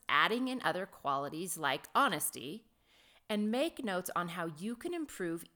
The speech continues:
each one of them within yourself. Once you have a strategy in place,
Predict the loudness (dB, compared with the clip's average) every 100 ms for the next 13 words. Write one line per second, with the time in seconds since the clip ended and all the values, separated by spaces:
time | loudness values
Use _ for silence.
0 | -8 -6 -4 -2 0 0 0 -4 -4 -6
1 | -6 -6 -6 -4 -2 -4 -2 -4 -6 -10
2 | -20 _ _ _ _ _ _ -2 0 0
3 | 2 2 2 -2 0 2 2 2 -2 -4
4 | -4 -4 -4 -6